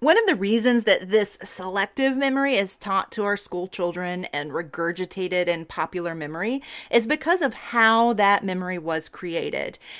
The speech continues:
And in order to understand that, we need to look to the Daughters of the Republic of Texas, or D R T,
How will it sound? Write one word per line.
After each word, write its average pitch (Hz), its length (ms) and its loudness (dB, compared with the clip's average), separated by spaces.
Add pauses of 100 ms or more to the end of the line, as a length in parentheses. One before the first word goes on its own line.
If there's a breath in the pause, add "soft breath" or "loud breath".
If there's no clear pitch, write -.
And 240 280 6
in 247 160 2
order 370 260 2
to - 160 0
understand 220 540 -2
that, 339 340 0
we 226 140 4
need 277 260 0
to 381 140 -2
look 240 360 -2
to 202 300 -6
the 180 140 -8
Daughters 185 580 -2
of 202 160 -8
the 226 80 0
Republic 190 460 -4
of 165 100 -14
Texas, 196 640 -6
or 175 220 -8
D 175 240 -8
R 180 160 -6
T, 180 420 -10